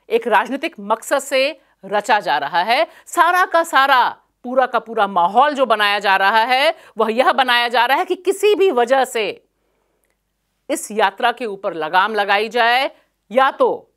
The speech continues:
इस यात्रा को किसी तरह से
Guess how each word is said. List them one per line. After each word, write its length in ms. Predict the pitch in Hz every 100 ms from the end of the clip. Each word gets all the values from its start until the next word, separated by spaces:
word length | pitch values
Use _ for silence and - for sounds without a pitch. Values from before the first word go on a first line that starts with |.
| _
इस 180 | 247 -
यात्रा 480 | 220 220 226 285 285
को 380 | 285 285 311 349 _ _
किसी 260 | - 349 440
तरह 380 | 440 277 277 277
से 380 | 277 226 160